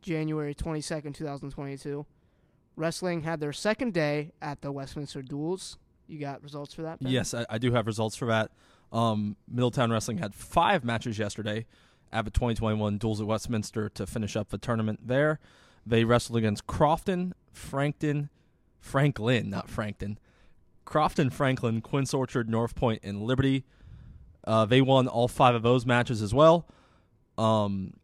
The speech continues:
Speaker 2: they beat Crofton sixty-eight to twelve, beat Franklin sixty to fourteen, beat Quince Orchard seventy to six, beat North Pal-, beat North Point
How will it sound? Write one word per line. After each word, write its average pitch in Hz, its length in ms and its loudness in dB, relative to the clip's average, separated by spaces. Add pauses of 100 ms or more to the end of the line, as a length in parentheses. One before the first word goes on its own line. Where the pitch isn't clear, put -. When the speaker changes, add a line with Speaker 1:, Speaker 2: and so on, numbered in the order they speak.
Speaker 2:
they 117 140 0
beat 117 160 -2
Crofton 117 380 4
sixty-eight 123 420 -2
to - 80 -16
twelve, 156 480 2 (140)
beat 120 200 0
Franklin 123 580 0
sixty - 440 -2
to 104 80 2
fourteen, 139 680 0 (460)
beat 135 220 4
Quince 131 340 2
Orchard 120 380 0
seventy 123 420 2
to 101 60 -2
six, - 540 -6 (580)
beat 185 180 2
North 147 280 2
Pal-, 127 320 2 (460)
beat - 180 -2
North 113 280 2
Point - 520 0